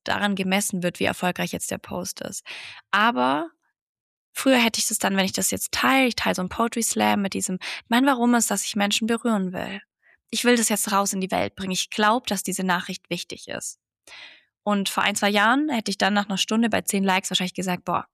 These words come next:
voll der Flop, ich muss das löschen." Weil die Leute sagen mir nicht, "Das ist jetzt aber ein cooler Text. Danke, dass du's geteilt hast." Ich hab nicht die Bestätigung, dass das, was, also n-, niemand anderes sagt mir grad, das, was ich da geteilt hab, ist gut.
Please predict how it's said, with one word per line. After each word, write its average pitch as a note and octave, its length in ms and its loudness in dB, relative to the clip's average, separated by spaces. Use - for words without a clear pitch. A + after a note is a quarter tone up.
voll F#3 160 0
der F#3 100 -2
Flop, G#3 260 -2
ich G#3 120 -4
muss F3+ 160 -2
das - 140 -2
löschen." F3 400 -2
Weil F#3+ 300 4
die G#3 60 4
Leute G3 240 4
sagen G3+ 380 4
mir F#3+ 100 6
nicht, F3+ 300 2
"Das G3 120 4
ist A3 120 4
jetzt F#3 160 2
aber E3+ 160 0
ein E3+ 60 -2
cooler F#3 300 2
Text. - 280 -4
Danke, G3+ 200 4
dass G#3 120 4
du's G3+ 100 -4
geteilt - 380 -2
hast." E3 160 -6
Ich A3 140 4
hab A3+ 120 2
nicht B3 200 2
die G3+ 60 0
Bestätigung, A#3 600 4
dass G3+ 140 0
das, G#3+ 240 2
was, G3 280 -2
also F#3+ 220 0
n-, A3+ 180 8
niemand C4+ 260 8
anderes A#3+ 280 4
sagt G#3+ 160 0
mir G3+ 100 4
grad, - 200 -2
das, G3 120 0
was F#3+ 140 0
ich - 60 -6
da F#3 100 2
geteilt F#3 320 0
hab, F3+ 80 -2
ist - 160 -4
gut. E3+ 300 -2